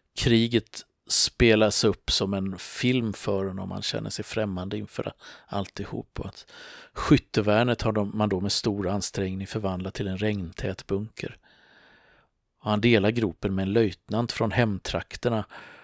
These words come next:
och, och de upptäcker då under sina samtal att de har flera gemensamma bekanta. Men i, i den här gropen då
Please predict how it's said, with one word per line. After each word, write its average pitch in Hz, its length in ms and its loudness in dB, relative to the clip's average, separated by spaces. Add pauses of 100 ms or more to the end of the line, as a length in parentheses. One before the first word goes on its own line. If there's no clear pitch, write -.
(180)
och, 107 320 0
och 110 60 4
de 101 460 0
upptäcker - 580 2
då 98 200 2
under 98 340 -2
sina 95 220 -2
samtal 95 500 -2
att 95 80 -4
de 101 160 -4
har 98 220 0
flera 95 360 0
gemensamma 98 640 -4
bekanta. 107 600 -6 (840)
Men 104 180 0
i, 98 400 2
i 104 160 0
den 104 140 0
här 98 140 0
gropen 104 520 0
då 95 220 -2